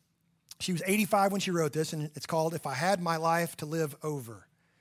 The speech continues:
She writes, "I dare to make more mistakes next time. I'd relax. I would limber up." Good idea.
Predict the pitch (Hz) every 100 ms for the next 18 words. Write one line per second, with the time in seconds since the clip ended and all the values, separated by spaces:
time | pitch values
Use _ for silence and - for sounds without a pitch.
0 | _ _ - - - - - - 208 214
1 | 208 - - 208 190 233 285 277 233 240
2 | 214 208 214 196 - 196 190 - - 123
3 | 160 170 - - 165 151 120 110 98 -
4 | _ _ _ _ _ _ - - 190 214
5 | 226 175 196 - - - - _ _ _
6 | _ _ 185 170 151 185 160 175 143 -
7 | - _ _ _ - 127 120 117